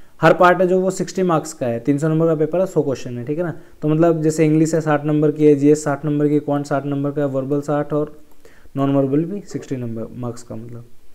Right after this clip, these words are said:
आपको एक चीज़ ध्यान रखनी है दोस्तों, यहाँ पे please जो ज्ञानी लोग हैं वो please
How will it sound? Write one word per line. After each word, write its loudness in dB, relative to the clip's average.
आपको 2
एक 4
चीज़ 4
ध्यान 6
रखनी 0
है -2
दोस्तों, -6
यहाँ 4
पे 6
please 4
जो 4
ज्ञानी 8
लोग 6
हैं 2
वो 2
please 4